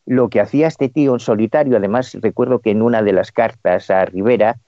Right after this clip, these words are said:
le decía que él siempre se había sentido más solo que un náufrago,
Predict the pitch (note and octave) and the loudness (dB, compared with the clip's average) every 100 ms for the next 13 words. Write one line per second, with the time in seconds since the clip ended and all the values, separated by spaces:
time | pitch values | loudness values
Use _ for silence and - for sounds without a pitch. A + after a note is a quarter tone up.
0 | _ _ _ G#2+ G#2 G2+ G#2 B2 C3+ A#2 | _ _ _ 0 2 2 2 0 2 0
1 | A#2+ - C3 B2 C3 B2 A2+ A#2+ A#2 G#2+ | -2 0 -2 -2 -4 -2 0 0 0 -4
2 | G2 B2 G#2 F2 A2 A2+ - B2 A2 - | -2 0 0 0 -2 -2 0 2 0 0
3 | G#2 G#2+ B2 A#2+ G#2+ G2 A#2 | 0 2 0 0 0 0 -2